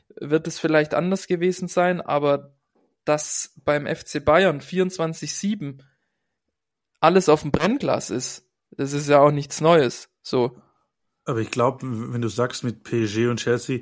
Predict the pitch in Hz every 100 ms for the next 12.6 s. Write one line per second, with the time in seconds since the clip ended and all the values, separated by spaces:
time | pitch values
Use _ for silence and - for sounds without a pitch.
0 | - - - 131 - 131 113 147 131 123
1 | 120 113 117 - 113 - 107 131 - 120
2 | - 104 135 147 160 113 107 127 120 120
3 | 127 127 113 - 113 131 135 104 - -
4 | - 139 135 - 120 117 - - - 67
5 | - - - - - - _ 175 156 -
6 | 147 131 175 170 131 131 143 - 139 -
7 | - 139 - 110 - 139 190 175 156 151
8 | 156 135 127 131 127 123 127 135 135 151
9 | 147 - 131 131 - 131 123 143 139 -
10 | 131 123 170 120 120 123 113 113 151 -
11 | 165 160 170 160 165 165 180 180 - -
12 | - - 117 120 135